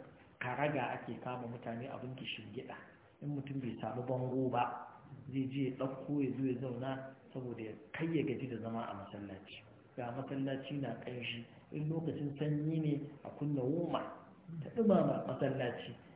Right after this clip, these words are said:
in lokacin zafi ne a sa A C. To, ta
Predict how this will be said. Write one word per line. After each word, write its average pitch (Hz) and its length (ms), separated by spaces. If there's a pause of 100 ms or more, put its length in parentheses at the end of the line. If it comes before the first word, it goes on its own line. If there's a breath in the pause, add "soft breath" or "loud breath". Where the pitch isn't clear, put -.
(100)
in 156 180
lokacin 151 480
zafi 160 480
ne 156 80
a 151 220
sa 160 80
A 143 260
C. 160 320 (1900)
To, - 60 (120)
ta - 60